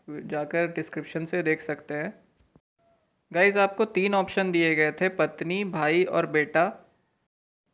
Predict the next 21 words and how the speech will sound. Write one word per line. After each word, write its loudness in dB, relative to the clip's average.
गाइस, 4
हमारे 4
पहले 6
पहेली 4
का 4
आंसर 4
होगा 6
भाई, 4
क्योंकि 0
भाई 6
ने 2
कहा 4
कि 0
वह 6
अपने 2
ताबूत 8
में 2
सो 6
रहा 10
था, 6
लेकिन 2